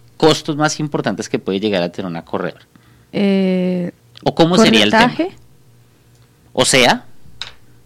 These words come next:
Speaker 1: explícame un poco más, a-, a-,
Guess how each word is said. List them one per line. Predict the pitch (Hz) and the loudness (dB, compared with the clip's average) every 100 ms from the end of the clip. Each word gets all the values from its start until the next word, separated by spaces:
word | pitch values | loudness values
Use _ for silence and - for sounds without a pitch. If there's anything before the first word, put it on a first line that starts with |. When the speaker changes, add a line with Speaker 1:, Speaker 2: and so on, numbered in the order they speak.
| _ _ _ - | _ _ _ -14
Speaker 1:
explícame | 123 - 147 151 160 | -14 2 2 6 4
un | 151 | 4
poco | 147 - 110 | 2 0 0
más, | 117 131 110 - | 2 4 4 0
a-, | - 120 - | 0 0 -2
a-, | - | -10